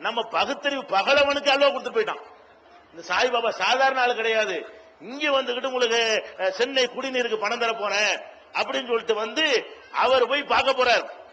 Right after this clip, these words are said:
யாரு? சாய்பாபா வந்து முதல்வரை பார்க்கறதுக்கு வீட்டுக்கு போகிறாரு. முதல்வருக்கு முன்னாடியே இந்த சாமியார் கால்ல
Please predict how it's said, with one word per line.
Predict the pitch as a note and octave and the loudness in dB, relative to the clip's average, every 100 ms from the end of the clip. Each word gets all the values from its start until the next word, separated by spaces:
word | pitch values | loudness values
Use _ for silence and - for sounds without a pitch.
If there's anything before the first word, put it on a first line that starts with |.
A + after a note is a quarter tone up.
| - - | -20 -4
யாரு? | F#3 G#3+ B3 C4+ - | 0 6 6 4 0
சாய்பாபா | F#3+ A#3+ A3 G#3+ G#3 F#3+ | 2 2 2 2 2 2
வந்து | F3+ F3+ C4+ D4 G#3 - - - | 0 -2 -2 -2 -2 -6 -20 -12
முதல்வரை | A#3 D4 C#4 B3+ A#3 | -6 -4 0 2 0
பார்க்கறதுக்கு | A3+ G#3+ G#3+ A3+ A#3+ | 0 -2 -2 -4 -4
வீட்டுக்கு | C#4+ C#4+ B3+ | -6 -6 -2
போகிறாரு. | C4 B3+ B3+ B3 G#3 D3 - - - - - C#3+ | 2 4 6 6 2 0 -10 -20 -20 -20 -20 -14
முதல்வருக்கு | G3 G#3+ B3 A3+ G#3+ G3+ | -6 0 0 2 0 -2
முன்னாடியே | F#3+ F#3+ G#3+ G3+ G3 F3 G#3 D4+ C#4 - - - - | -8 -8 -2 0 0 2 4 6 6 2 -12 -20 -18
இந்த | A3+ C4 A#3+ | -6 0 0
சாமியார் | F3 G3+ C4 B3+ A3 G#3+ | 0 0 0 0 2 0
கால்ல | F3+ F#3+ F#3+ G#3+ D4+ C4+ | 0 0 0 2 4 2